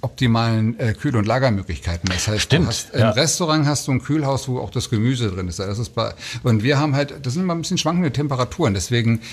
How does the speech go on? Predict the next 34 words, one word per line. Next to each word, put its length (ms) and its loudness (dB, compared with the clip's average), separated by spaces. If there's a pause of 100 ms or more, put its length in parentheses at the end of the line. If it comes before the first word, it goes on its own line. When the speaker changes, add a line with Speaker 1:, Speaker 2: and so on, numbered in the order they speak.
(160)
Speaker 1:
äh, 220 2
geht 280 -2
das 180 -2
auch 120 0
ein 100 2
bisschen 280 -2
schneller 280 0
über 220 0
den 100 2
Jordan, 500 2 (100)
wenn 220 2
wir 100 0
nicht 160 -2
aufpassen. 480 -4
So, 80 -6
und 200 -6
deswegen, 380 2
Speaker 2:
Mhm. 100 -2 (360)
Speaker 1:
ähm, 400 2
muss 240 0
man 100 2
halt 160 -2
genau 220 2
gucken. 240 -2
Deswegen 300 0
ändern 280 2
sich 200 -4
unsere 220 0
Menüs 440 2
auch 140 -6
immer 320 0
dahingehend, 680 2
was 220 -2
wir, 400 2